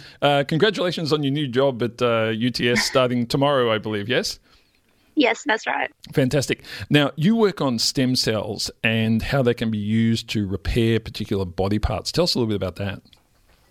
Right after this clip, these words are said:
Speaker 2: Yeah, sure. So actually, um, all cells of the body produce these tiny biological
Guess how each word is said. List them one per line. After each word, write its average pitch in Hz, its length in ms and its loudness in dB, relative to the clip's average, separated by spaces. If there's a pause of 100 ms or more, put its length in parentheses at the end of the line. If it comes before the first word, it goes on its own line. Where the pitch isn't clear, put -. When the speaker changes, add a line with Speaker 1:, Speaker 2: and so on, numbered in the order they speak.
(540)
Speaker 2:
Yeah, 285 260 4
sure. 254 500 0 (280)
So - 120 0
actually, 294 920 0
um, 220 400 0 (260)
all 269 160 2
cells 247 460 0
of 226 100 -2
the 214 140 0
body 214 520 0
produce 214 580 0
these 208 300 0 (300)
tiny 226 560 0 (260)
biological 208 960 2